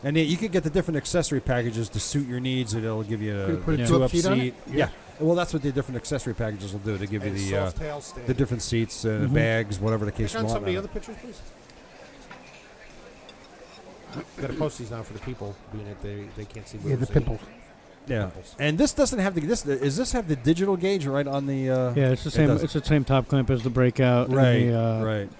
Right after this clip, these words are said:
Speaker 4: Street Bob.
Speaker 1: So it doesn't have a gauge,
Speaker 2: Have you, have
Speaker 1: standard
Speaker 2: you ridden
Speaker 1: gauge.
Speaker 2: it?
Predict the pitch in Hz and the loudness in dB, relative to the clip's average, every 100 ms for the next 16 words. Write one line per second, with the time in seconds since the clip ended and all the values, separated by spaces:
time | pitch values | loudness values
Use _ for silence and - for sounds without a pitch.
0 | - 110 - 127 123 120 123 - - - | -12 -12 -2 -2 0 -2 -4 -14 -20 -20
1 | - - - - - - - - - - | -20 -20 -20 -20 -20 -20 -20 -20 -20 -16
2 | - 117 113 127 123 117 107 104 107 98 | 0 0 2 0 0 0 0 -2 -6 -2
3 | 123 151 170 160 165 160 170 180 208 233 | 2 8 10 10 8 8 8 8 8 0